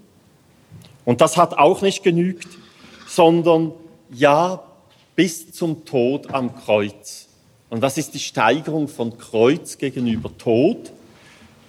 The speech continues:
Kreuz ist der schändliche Verbrechertod. Also er hat nicht nur sein Leben gegeben, sondern er hat noch seinen guten Ruf,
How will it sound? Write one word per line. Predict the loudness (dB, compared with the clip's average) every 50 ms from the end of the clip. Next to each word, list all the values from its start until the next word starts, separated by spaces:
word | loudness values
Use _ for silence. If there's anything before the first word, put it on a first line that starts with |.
| _ _ _ _ _ _ -18 -2
Kreuz | 2 4 6 6 6 4 0 -6 -14 -10 -4
ist | -4 -2 -2 -4 -8 -14 -16 -20 -20 -20 _ _ _ _ _ _ -4
der | -4 -4
schändliche | -4 -8 -4 0 0 2 2 2 -2 -2 -2 -2 -2 -2 0 -2 -2 -2
Verbrechertod. | -2 -4 -6 -6 -4 -2 -2 -2 -2 -4 -8 -10 -10 -8 -4 -4 -4 -4 -4 -6 -10 -14 -20 -20 -20 -20 -20 -20 -20 _ -20 _ _ _ _ _ _ _
Also | 2 2 4 4 2 4
er | 4 2 4 4
hat | 2 0 2 0
nicht | 0 0 0 2
nur | 2 2 2 0 -4 -12
sein | -8 -2 0 0 0 0
Leben | -2 0 2 2 4 4 2 0 0 -4 -4
gegeben, | -4 -6 -6 -4 -2 0 0 0 -2 -2 -6 -6 -8 -14 -20 -20 -20 -20 _ _
sondern | -14 -2 2 4 6 6 6 4 2 0 0 0 -2 -6 -2
er | 2 2 2 2 2
hat | 2 0 0 0 -4 -6
noch | -6 -6 -6
seinen | -8 -8 -6 -4 -2 -2 -2 -2 -4 -6 -4 -4
guten | -2 -2 -2 -4 -6 -6 -6 -4 -4
Ruf, | -6 -4 -2 0 0 2 0 -2 -4 -6 -12 -20